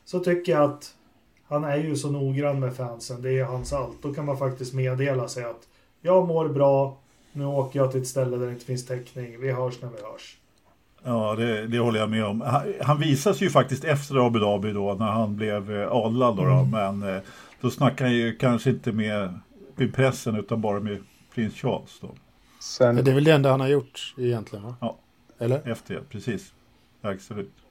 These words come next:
Speaker 2: Kristoffer?
Speaker 3: Sen om man vill jämföra hur Rosberg slutade och Hamilton. Eh, Rosberg hade ju ett annat liv som han ville tillbaks till när han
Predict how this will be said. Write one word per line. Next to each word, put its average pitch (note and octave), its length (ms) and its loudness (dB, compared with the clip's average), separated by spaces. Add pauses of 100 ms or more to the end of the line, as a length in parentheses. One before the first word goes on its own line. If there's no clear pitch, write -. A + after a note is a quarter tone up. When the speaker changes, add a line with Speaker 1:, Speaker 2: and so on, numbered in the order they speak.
(100)
Speaker 2:
Kristoffer? C3 360 -2
Speaker 3:
Sen C3 200 8
om C3 80 10
man C3 100 10
vill B2 160 6
jämföra A#2+ 800 10
hur A#2 200 2
Rosberg C3 480 4
slutade A2 640 4 (800)
och - 240 -14
Hamilton. A#2+ 580 2
Eh, A2+ 260 4
Rosberg C3 400 6
hade C3+ 200 6
ju B2 80 10
ett - 200 2
annat C3+ 360 6
liv D3 160 8
som A#2+ 200 -2
han A#2 100 2
ville A2+ 200 4
tillbaks B2+ 500 4
till G#2+ 200 0
när G#2+ 140 0
han G#2+ 360 -2